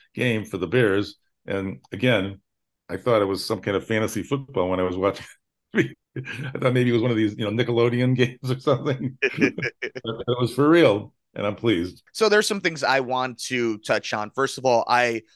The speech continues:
Speaker 2: love the play calling. Like you said, we went hard in the paint on Matt Eberflus, on Luke Getsy, and deservedly so. This has been a bad showing from the coaching staff. I think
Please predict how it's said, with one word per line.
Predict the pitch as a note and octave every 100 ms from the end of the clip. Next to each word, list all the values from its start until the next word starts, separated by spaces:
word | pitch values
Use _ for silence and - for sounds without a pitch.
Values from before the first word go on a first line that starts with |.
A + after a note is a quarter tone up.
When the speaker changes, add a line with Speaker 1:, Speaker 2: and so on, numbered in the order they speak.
| -
Speaker 2:
love | A#2+ D3+
the | C#3
play | - A#2+
calling. | G#2+ G#2 C#2+ -
Like | A2 B2 -
you | B2+
said, | - A#2 G2+
we | A#2+
went | C3 C3+
hard | A#2+ B2
in | B2
the | A2
paint | A#2+ A2+ A2+ -
on | A2+ A2+
Matt | A#2 A2+
Eberflus, | A2+ A2 - A2 A2 -
on | - A2 A2 G#2+ - _ -
Luke | B2
Getsy, | - A#2 G#2+ - A2+ A2+
and | A2+ A#2 A2+ - _
deservedly | C3+ B2+ C#3 D3 C3
so. | - B2 G#2 - _ _ -
This | C#3
has | D3+ D3 A#2
been | C#3+ D3
a | C3+
bad | B2+ B2+ C3
showing | - B2 C3 B2
from | B2 A#2+
the |
coaching | - A#2 A#2 B2
staff. | - G2+ - - _ _
I | A#2+
think | B2 C#3 C#3 C3+